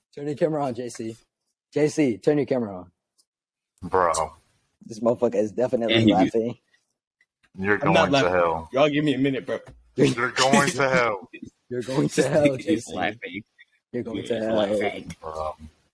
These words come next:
Speaker 3: Um, I say another one is, I used to care so much about what other people thought of me. I don't, you know,
Speaker 2: Facts.
Speaker 3: I kinda held myself back.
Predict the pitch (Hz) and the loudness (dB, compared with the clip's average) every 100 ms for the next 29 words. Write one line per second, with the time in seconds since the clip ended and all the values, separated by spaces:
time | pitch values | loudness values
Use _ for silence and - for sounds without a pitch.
0 | - - - _ - _ _ _ _ _ | -20 -20 -20 _ -20 _ _ _ _ _
1 | _ _ _ _ _ _ _ _ - 104 | _ _ _ _ _ _ _ _ -12 -8
2 | 107 98 92 92 87 _ _ _ _ _ | -8 -8 -10 -12 -14 _ _ _ _ _
3 | _ _ _ _ _ 110 120 110 110 120 | _ _ _ _ _ -6 0 2 2 2
4 | 120 120 107 98 95 - - _ _ _ | 2 0 0 -4 -6 -12 -16 _ _ _
5 | _ _ _ - 123 127 110 - 110 110 | _ _ _ -4 -2 -2 -6 -4 -2 -2
6 | - 107 107 104 113 - 95 98 98 - | -2 -4 -2 -2 -4 -4 -4 -2 -2 -4
7 | 101 - 104 98 104 104 95 98 101 113 | -6 -6 -8 -6 -2 -2 -2 -4 -2 -4
8 | - _ _ _ _ _ _ - 90 87 | -8 _ _ _ _ _ _ -4 -2 -2
9 | 85 - _ 92 92 113 92 - - - | -6 -10 _ -6 0 0 0 -6 -14 -2
10 | 101 92 - _ - 110 107 110 92 95 | 0 0 -8 _ -2 -2 0 0 0 -4
11 | - 95 92 98 - | -6 -6 -2 -2 -2